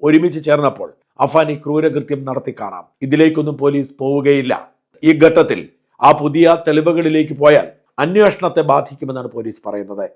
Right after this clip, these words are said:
പോലീസിന്റെ അന്വേഷണം അഫാനാണോ ഇവരെയൊക്കെ കൊലപ്പെടുത്തിയത് എന്നത് മാത്രമാണ്.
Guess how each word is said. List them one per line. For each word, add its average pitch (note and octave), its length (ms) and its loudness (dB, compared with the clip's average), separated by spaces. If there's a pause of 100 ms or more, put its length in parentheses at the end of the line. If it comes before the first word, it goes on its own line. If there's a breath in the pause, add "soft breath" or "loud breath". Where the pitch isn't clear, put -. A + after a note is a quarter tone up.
(220)
പോലീസിന്റെ G3+ 460 2
അന്വേഷണം C3+ 540 -4 (340)
അഫാനാണോ D3+ 640 0
ഇവരെയൊക്കെ C#3+ 460 -2
കൊലപ്പെടുത്തിയത് C#3 640 -4 (180)
എന്നത് B2 300 -16
മാത്രമാണ്. G2+ 440 -14